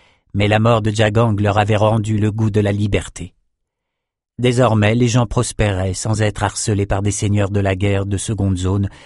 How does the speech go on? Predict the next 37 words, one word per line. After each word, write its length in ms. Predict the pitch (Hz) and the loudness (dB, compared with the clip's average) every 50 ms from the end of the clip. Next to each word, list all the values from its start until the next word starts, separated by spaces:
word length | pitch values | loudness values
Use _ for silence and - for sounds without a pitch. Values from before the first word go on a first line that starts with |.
| - - _ | -20 -12 _
ou 120 | - 120 110 | -4 -2 0
des 220 | 104 113 104 98 | 0 0 0 0
aspirants 400 | 104 101 - - - 110 98 104 | 0 -2 -2 -4 -4 -2 -2 0
dictateurs. 800 | 101 101 95 - - 98 - - 95 85 78 80 85 - _ _ _ _ _ _ _ _ _ _ _ _ _ _ _ _ _ - | -2 -2 -4 -4 -4 -4 -4 -4 -6 -6 -6 -8 -10 -14 _ _ _ _ _ _ _ _ _ _ _ _ _ _ _ _ _ -2
Dans 120 | 110 110 | 0 2
l'ancien 360 | 107 107 104 - - 120 107 | 2 0 0 0 0 0 0
monde, 340 | 107 107 117 127 139 143 131 - - - _ _ _ - | 2 2 2 2 2 0 -2 -4 -6 -12 _ _ _ -2
le 140 | 107 113 | 0 0
vide 320 | 110 104 110 131 143 139 120 | 0 0 0 -2 0 0 -2
du 160 | 107 110 104 | -2 -2 -4
pouvoir 440 | - - 104 95 101 127 139 139 117 | -4 -2 -2 0 0 2 2 2 0
avait 200 | 107 104 110 98 | 0 0 0 0
rapidement 400 | 110 120 - - 113 113 120 120 | 0 0 0 0 0 0 2 2
été 240 | 110 98 - 120 - | 2 0 -2 -2 -2
comblé 380 | - 104 101 98 107 120 120 | -2 -2 0 0 0 0 0
par 180 | - 113 101 104 | 0 -2 -2 -2
des 200 | 104 101 98 110 | -2 -2 0 2
hommes 140 | 117 113 101 101 | 0 0 0 0
et 80 | 101 95 | -2 -2
des 100 | 107 101 | -2 -2
femmes 280 | - - 131 117 107 | -2 -2 -2 0 0
déterminés 760 | 104 117 120 - - 117 104 107 104 101 101 101 110 117 - - | 0 0 0 0 0 0 0 2 2 2 2 2 0 -2 -4 -4
et 180 | - 107 101 98 | -4 -2 -2 0
résolus 540 | 95 113 127 120 110 113 107 104 107 113 107 | 0 0 0 0 0 0 0 0 0 0 -2
à 80 | 101 | -2
travailler 420 | - - 113 104 104 98 95 98 87 | -2 -2 -2 0 0 0 0 -2 -4
dur. 400 | 90 90 87 78 76 - - _ _ _ _ _ _ _ _ _ _ _ _ _ - | -4 -6 -6 -6 -8 -12 -16 _ _ _ _ _ _ _ _ _ _ _ _ _ -4
Élus 280 | 120 107 107 107 110 104 | -2 0 0 0 0 -2
par 200 | - 98 90 98 | -2 -4 -2 0
leur 180 | 98 92 - - | -2 -2 -2 0
père, 340 | - 117 123 131 139 135 - - - - _ _ _ - | 0 2 2 2 2 0 -4 -12 -20 -20 _ _ _ -2
les 160 | 101 101 101 | 0 0 0
dirigeants 500 | 101 107 107 107 110 110 104 113 135 147 | 2 2 0 2 2 0 0 2 0 0
se 160 | 143 - - | 0 0 -2
montraient 320 | 117 107 107 104 - - 107 - | -2 -2 -2 -2 -2 -4 -4 -2
équitables 640 | 139 - - 123 117 - 113 104 101 104 120 110 - - - | -4 -6 -4 -6 -6 -2 -2 -2 -2 -2 -4 -6 -8 -6 -4
et 120 | 117 117 | -4 -4